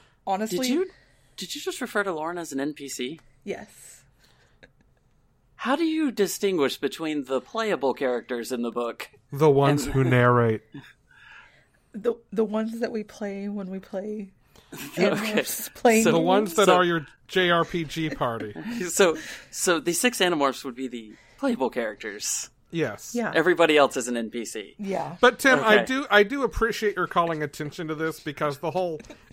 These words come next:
Speaker 3: N P C thing is also a Gamergate, Comicsgate, like, <sighs> I, we're gonna call basically liberals, uh, N P Cs. So, like, I wanna make very clear,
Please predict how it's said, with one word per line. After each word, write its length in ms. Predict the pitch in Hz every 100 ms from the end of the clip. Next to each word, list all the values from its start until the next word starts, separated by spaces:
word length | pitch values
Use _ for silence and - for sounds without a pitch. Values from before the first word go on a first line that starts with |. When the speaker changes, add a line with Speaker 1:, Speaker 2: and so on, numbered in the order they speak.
| -
Speaker 3:
N 180 | 180 180
P 200 | - 170
C 220 | - 165
thing 260 | - 170 165 170
is 220 | 180 -
also 400 | 147 156 - 160
a 60 | 139
Gamergate, 600 | 135 139 151 139 143 -
Comicsgate, 640 | - 131 139 - 151 139 _ _
like, 280 | 147 127 120 _
<sighs> 1000 | 233 233 - - - - - - _ 147
I, 140 | 170
we're 220 | 185 160
gonna 280 | 147 165 151
call 540 | - 165 143 139 139 _ _ _ _ _ 123
basically 560 | 139 131 147 135 127 120 156
liberals, 680 | 135 131 139 135 139 - - - - - -
uh, 400 | 175 156 131 127 -
N 160 | 147 135
P 180 | 147
Cs. 460 | 127 - 135 143 151
So, 200 | - 147
like, 180 | 139 135 147
I 100 | 151
wanna 220 | 156 151
make 160 | 156
very 240 | 139 151 143
clear, 240 | - 147